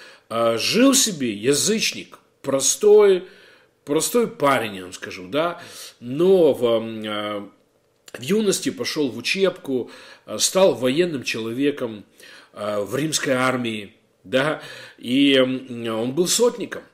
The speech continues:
Ну, это приблизительно, ну, вот по, по, ну, к-, по советским временам, когда я служил в армии, ну, ну, более-менее командир роты.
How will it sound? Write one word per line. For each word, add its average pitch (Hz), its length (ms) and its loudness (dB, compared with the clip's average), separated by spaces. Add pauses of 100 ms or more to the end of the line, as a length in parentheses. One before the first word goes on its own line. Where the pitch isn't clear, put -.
(320)
Ну, 220 180 -2
это 226 160 -2
приблизительно, 139 720 -6 (340)
ну, 131 220 -4
вот 123 220 -4
по, 110 340 -2
по, 104 420 -6
ну, 101 260 -8
к-, 98 200 -14
по 104 220 -12
советским 131 440 -2
временам, 120 400 -4
когда 110 200 -8
я 135 120 4
служил 123 360 -2
в 120 80 -4
армии, 107 400 -4 (460)
ну, 165 460 2
ну, 139 220 0
более-менее 143 720 0
командир 123 480 0
роты. 101 420 -6